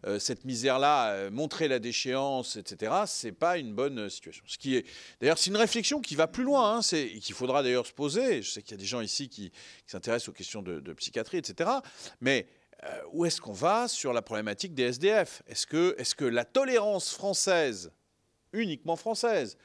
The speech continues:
de la déchéance dans nos rues est-elle quelque chose d'éthiquement souhaitable ?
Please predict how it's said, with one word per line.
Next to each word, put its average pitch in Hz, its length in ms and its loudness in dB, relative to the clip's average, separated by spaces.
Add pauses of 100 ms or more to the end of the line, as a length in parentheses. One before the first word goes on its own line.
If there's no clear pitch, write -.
(360)
de 123 80 -2
la 135 160 4
déchéance 180 880 2
dans 117 120 -4
nos 120 200 2
rues 254 200 2
est-elle 220 520 4
quelque 143 260 -6
chose 233 300 -2
d'éthiquement 180 760 0 (520)
souhaitable ? 233 680 0